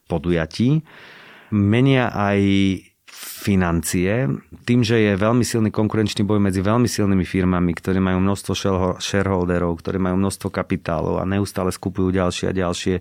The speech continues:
festivaly, promotérske skupiny a tak ďalej a tak ďalej. Je to taký ako keby obrovský tok, obrovský kolos. Tak tým, že vlastne tieto medzi sebou často súperia, sú, často je to inak zaujímavé, že je to aj taký súboj eg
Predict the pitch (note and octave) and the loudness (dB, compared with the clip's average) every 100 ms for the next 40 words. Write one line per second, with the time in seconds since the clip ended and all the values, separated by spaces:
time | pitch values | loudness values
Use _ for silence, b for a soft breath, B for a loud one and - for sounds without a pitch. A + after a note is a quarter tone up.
0 | B B B B - F#2+ - F#2 E2+ F2+ | B B B B -4 -4 -2 -2 0 0
1 | E2+ F#2+ F#2 F#2 F#2+ F#2 F2 - - F2 | 0 -2 -2 0 0 0 -2 -4 -6 -8
2 | - E2+ F#2 F#2 F2+ F2+ F2 E2 - - | -10 -4 0 0 -2 -4 -4 -4 -6 -6
3 | A2 B2 B2 B B B - G2 F#2+ G2 | 0 2 0 B B B -6 -4 -4 -4
4 | G2+ F#2+ G2+ F#2 - A2 G#2+ F#2+ - G2+ | -4 -4 -4 -2 -2 2 2 0 -2 -4
5 | - G2 F#2+ - - G2+ G2+ F#2+ - F#2+ | 0 -2 -2 -8 -6 -2 -2 -2 -4 -4
6 | G2+ A2 B2 - B B B B _ - | 0 0 0 -6 B B B B _ -4
7 | F#2+ - - - - A#2 A2 G#2 G2+ G#2+ | -4 -6 -14 -6 0 2 2 2 0 -4
8 | - A2+ A#2+ A2 G#2 G2 G#2 G2+ F#2+ G2+ | 0 0 2 0 0 -2 0 0 0 -4
9 | - G2 G2+ - G#2+ G#2 G2+ F#2+ - - | -4 -4 -6 -2 0 2 0 -2 -6 -10
10 | - F2 - F2 - F#2 F#2 F2 E2+ F2 | -6 -6 -4 -8 -4 -4 0 -2 -2 -2
11 | F2 F2+ E2+ E2+ E2+ E2+ E2 E2 - G2+ | 0 0 0 -2 -2 -4 -4 -6 -6 -4
12 | E2+ E2 - A2+ G2+ | -2 -2 0 0 0